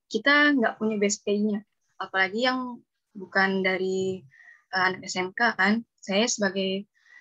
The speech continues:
eh, siswa ipa dulu itu agak kaget sih, karena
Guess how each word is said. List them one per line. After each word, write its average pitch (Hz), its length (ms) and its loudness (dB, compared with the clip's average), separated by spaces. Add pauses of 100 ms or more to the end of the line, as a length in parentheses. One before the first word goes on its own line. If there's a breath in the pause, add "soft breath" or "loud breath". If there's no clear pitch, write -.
(140 soft breath)
eh, 190 240 0
siswa 196 560 -2
ipa 214 400 0 (1120)
dulu 185 320 -6
itu 214 400 0 (560)
agak 202 240 2
kaget 233 240 2
sih, 202 240 -2
karena 226 400 0